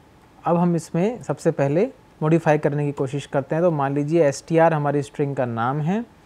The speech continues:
एसटीआर डॉट सेट char at। ठीक है, अब ये as an argument क्या लेगा,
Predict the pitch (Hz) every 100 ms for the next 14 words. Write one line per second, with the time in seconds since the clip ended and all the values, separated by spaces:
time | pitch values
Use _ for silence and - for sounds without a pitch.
0 | - - - - - - 180 - - -
1 | 127 120 120 123 135 123 107 113 113 127
2 | 131 - - - - - _ - _ -
3 | _ - - - _ - _ - - _
4 | _ _ - - - 147 135 135 - -
5 | _ - _ - - - - _ - -
6 | - - 143 120 120 151 - _ _ _
7 | _ - _ _ _ - _ _ - -
8 | - - - 165 135 - - - _ -
9 | - - _ - _ _ _ _ - _
10 | _ - - - - - 160 185 165 -
11 | - - 170 185 196 202 220 165 170 202
12 | - 156 170 170 190 214 208 185 156 143
13 | 131 120